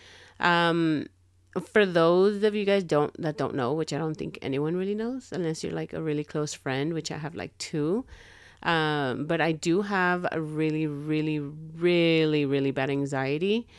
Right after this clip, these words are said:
Um, also with depression, but I honestly, sometimes I really don't like to talk about that because I feel like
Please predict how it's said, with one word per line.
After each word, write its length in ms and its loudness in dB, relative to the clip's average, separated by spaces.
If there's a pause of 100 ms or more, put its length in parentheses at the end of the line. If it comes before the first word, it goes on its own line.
(440)
Um, 640 0 (1300)
also 340 -2
with 320 0
depression, 720 0
but 320 2 (180)
I 240 0
honestly, 480 -2
sometimes 420 -4
I 60 -2
really 200 -2
don't 200 -4
like 160 -2
to 100 -10
talk 240 -10
about 280 -6
that 160 -4
because 400 -8
I 140 -6
feel 220 -8
like 460 -8